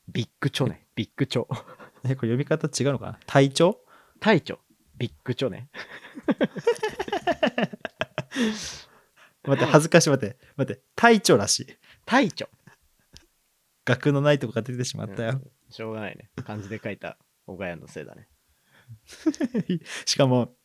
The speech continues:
Speaker 2: ビッグブックらしい。
Speaker 1: ああ、ビッグチョじゃないんだ。
Speaker 2: うん、ビッグブック。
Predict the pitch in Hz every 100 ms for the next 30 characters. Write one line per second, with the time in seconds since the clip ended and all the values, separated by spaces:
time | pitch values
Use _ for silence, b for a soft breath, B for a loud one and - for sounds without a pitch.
0 | _ 120 131 135 - 135 127 127 123 113
1 | - - - _ _ _ _ _ _ _
2 | _ _ 113 117 117 - _ _ 139 -
3 | 185 180 139 98 98 85 - _ B B
4 | B - 117 110 104 113 - 120 - 131
5 | - 147 - - -